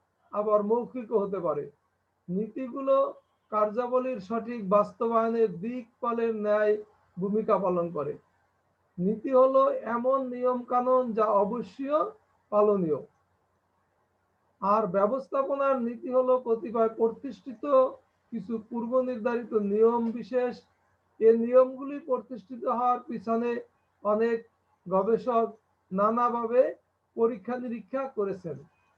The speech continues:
ব্যবস্থাপনার নীতি সম্পর্কে ধারণা তোমাদেরকে আবার আমি বলতে চাই যে কতিপয় নীতির উপর ভিত্তি করেই ব্যবস্থাপনার কার্যাবলী সম্পন্ন করতে হয়।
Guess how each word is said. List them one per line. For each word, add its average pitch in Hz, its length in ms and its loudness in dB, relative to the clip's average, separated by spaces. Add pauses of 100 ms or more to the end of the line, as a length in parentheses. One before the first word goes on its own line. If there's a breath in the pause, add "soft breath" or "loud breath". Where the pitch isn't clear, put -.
(140)
ব্যবস্থাপনার 262 760 0 (120)
নীতি 247 340 -6 (640)
সম্পর্কে 240 480 0
ধারণা 220 480 4 (580)
তোমাদেরকে 208 400 0
আবার 214 260 4
আমি 226 100 2 (100)
বলতে 226 200 2 (100)
চাই 247 180 0
যে 214 200 -2
কতিপয় 240 580 2
নীতির 262 340 -6
উপর 262 280 0
ভিত্তি 208 400 -6
করেই 262 360 -4
ব্যবস্থাপনার 233 640 -4 (100)
কার্যাবলী 220 500 -2
সম্পন্ন 233 500 -6
করতে 254 340 -2
হয়। 262 180 2